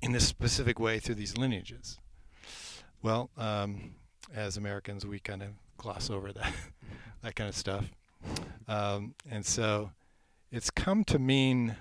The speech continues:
uh, mostly a physical kind of approach, very kind of specific, um, types of touch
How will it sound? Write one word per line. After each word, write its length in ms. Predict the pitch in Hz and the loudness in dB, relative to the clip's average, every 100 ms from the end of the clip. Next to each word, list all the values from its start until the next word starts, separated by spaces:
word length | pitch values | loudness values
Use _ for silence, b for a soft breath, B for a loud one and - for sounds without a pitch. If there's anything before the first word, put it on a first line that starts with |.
| - | -8
uh, 420 | - 110 107 101 110 _ - | 0 2 4 2 -2 _ -2
mostly 520 | 117 143 - 127 110 | 2 2 2 2 2
a 80 | 101 | -2
physical 760 | - 143 135 151 151 151 160 - b b b b | -2 0 2 2 2 2 0 -6 b b b b
kind 180 | - 156 | -4 0
of 80 | 143 | 0
approach, 580 | 147 - 147 151 - - | 2 4 6 4 0 -4
very 340 | 131 120 117 120 | -8 -4 -2 -2
kind 200 | 123 117 | -2 -2
of 100 | - | -2
specific, 1000 | - - 107 - 135 - 123 - - _ B B B B B - | -4 0 0 2 2 2 -2 -2 -10 _ B B B B B -6
um, 480 | 104 104 98 98 104 | -2 0 0 -4 -4
types 300 | - 117 - | -2 0 0
of 160 | 110 - | -4 0
touch 520 | - 135 - - - | 0 0 -2 -8 -10